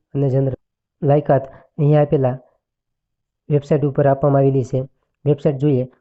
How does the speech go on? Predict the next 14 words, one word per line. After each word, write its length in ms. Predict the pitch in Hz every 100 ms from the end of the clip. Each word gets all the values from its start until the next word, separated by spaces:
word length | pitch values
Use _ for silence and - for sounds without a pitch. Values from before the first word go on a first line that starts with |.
| _
તો 80 | 135
ડબલ્યુ 300 | 131 143 156
ડબલ્યુ 300 | 147 147 160
ડબલ્યુ 320 | 151 143 135
ડોટ 260 | 135 135 131 _ _ _ _ _ _ -
ડી 200 | 143 147
જે 100 | 147 160 160 _ -
એમ 140 | 147
આઈ 120 | 147
ટી 220 | 143 147 143
ડોટ 340 | 156 147 131 - _ -
એ 60 | 151
સી 260 | - 165 165 - _ -
ડોટ 240 | 151 131